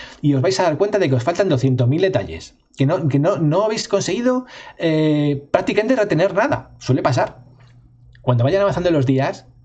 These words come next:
veréis que sois capaces de retener más detalles y de dibujar lo que está en vuestra cabeza, vuestro recuerdo.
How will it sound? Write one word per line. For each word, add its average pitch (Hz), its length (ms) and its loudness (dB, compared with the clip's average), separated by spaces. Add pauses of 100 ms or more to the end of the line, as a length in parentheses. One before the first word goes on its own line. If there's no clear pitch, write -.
(100)
veréis 127 320 0
que 131 140 0
sois 156 180 -2
capaces 160 320 0
de 165 80 0
retener 131 320 0
más 139 140 2
detalles 147 580 -2 (460)
y 196 160 0
de 196 80 4
dibujar 165 360 0
lo 180 120 2
que 147 40 -2
está 127 140 0
en 156 80 2
vuestra 156 240 0
cabeza, 123 320 0
vuestro 110 220 -4
recuerdo. 101 500 -4